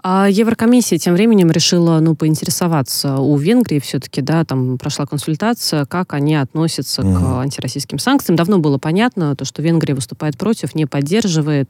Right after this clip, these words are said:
Speaker 1: э, те или иные ограничения. Сейчас, собственно говоря, это подтвердилось. Э, девяносто семь процентов из почти полутора миллиона участников высказались против антироссийских санкций. Вот мне интересно, а Венгрия,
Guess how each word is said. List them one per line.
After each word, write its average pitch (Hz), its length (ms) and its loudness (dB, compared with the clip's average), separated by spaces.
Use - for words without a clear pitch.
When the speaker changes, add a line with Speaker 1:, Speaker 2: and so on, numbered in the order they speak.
Speaker 1:
э, 135 220 -2
те - 160 -4
или 135 100 2
иные 139 440 2
ограничения. 175 760 4
Сейчас, 196 380 0
собственно - 300 -4
говоря, 180 280 0
это 160 260 -2
подтвердилось. 170 1040 0
Э, 151 680 2
девяносто 160 720 0
семь 143 360 2
процентов 170 680 -2
из - 180 -6
почти 185 540 -2
полутора 151 420 -2
миллиона 147 320 0
участников 127 640 -4
высказались - 440 -6
против - 440 -6
антироссийских - 600 -4
санкций. 139 360 -6
Вот 156 120 -4
мне 208 80 2
интересно, 196 440 -2
а 143 60 -2
Венгрия, 160 400 2